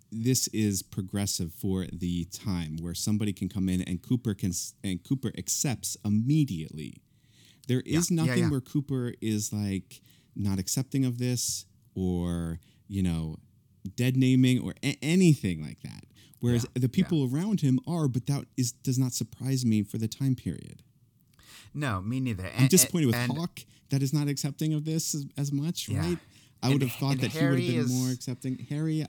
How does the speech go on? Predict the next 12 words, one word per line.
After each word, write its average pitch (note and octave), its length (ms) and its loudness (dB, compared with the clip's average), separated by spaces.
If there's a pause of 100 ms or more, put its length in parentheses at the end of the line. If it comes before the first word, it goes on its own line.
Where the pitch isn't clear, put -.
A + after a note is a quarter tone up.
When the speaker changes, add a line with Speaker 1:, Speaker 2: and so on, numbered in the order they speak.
(120)
Speaker 1:
I D3 100 -4
get C#3+ 220 -4
it. D3 160 -2 (880)
Speaker 2:
Yeah, B2+ 380 -4 (460)
you B2 140 -4
know, A#2+ 300 -2 (100)
um, A2+ 300 -2
Haw-, A#2 260 -2
Hawk E3+ 300 4
was C3+ 180 2
disappointing. A#2+ 800 -4
Uh, G2 280 -2